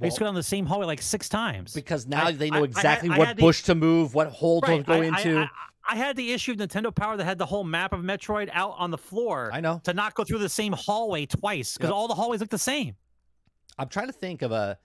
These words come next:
Speaker 2: what did I play so much of? I was a big sports guy back then. I played a lot of sports games.
Speaker 1: Temco Bowl, bro.
Speaker 2: Well, Temco Bowl.
Speaker 1: Eight-bit, eight, eight-bit Nintendo, Temco Bowl.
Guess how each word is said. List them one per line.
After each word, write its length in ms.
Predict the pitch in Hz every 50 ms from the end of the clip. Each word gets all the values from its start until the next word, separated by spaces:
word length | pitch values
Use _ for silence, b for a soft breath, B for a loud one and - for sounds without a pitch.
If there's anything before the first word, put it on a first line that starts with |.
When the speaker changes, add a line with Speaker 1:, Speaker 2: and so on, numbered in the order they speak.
| _ _ _ _ _ _ _ _ _ _ _ _ _ _ _
Speaker 2:
what 160 | 123 151 170
did 100 | 233 -
I 40 | 233
play 420 | - - - - 127 110 110 107 107
so 340 | - - - - 104 104 107
much 300 | 101 92 92 - - -
of? 320 | 85 78 82 85 90 _ _ _ _ _ _ _ _ _ - 120 123 131 -
I 60 | 143
was 80 | 175 185
a 40 |
big 140 | 160 165 120
sports 380 | - - - 117 113 117 - -
guy 160 | 107 85 82
back 220 | 82 78 78 -
then. 240 | - 85 80 82 90 92
I 100 | - 101
played 160 | - 165 147 107
a 20 |
lot 320 | 95 101 98 101 101 98
of 60 | 95 -
sports 340 | - - 92 85 80 -
games. 400 | - 85 78 78 82 87 - _ _ _ _ _ _ _ _ _ _ _ _ _ _ -
Speaker 1:
Temco 400 | 151 170 - - 151 113 95 87
Bowl, 300 | 92 85 85 82 90 -
bro. 300 | - 87 92 113 143 143 _ _ _ _ _ _ _
Speaker 2:
Well, 220 | - 156 131 120 -
Temco 380 | - 139 156 156 - 180 170
Bowl. 240 | 143 156 147 143 143
Speaker 1:
Eight-bit, 320 | 151 175 143 - - - -
eight, 220 | - 156 175 - -
eight-bit 420 | - 151 175 185 - - 208 214 196
Nintendo, 520 | 196 196 196 - 190 196 208 220 226 233
Temco 560 | 208 - - - - 156 185 - - 135 113
Bowl. 380 | 101 98 98 92 85 82 98 110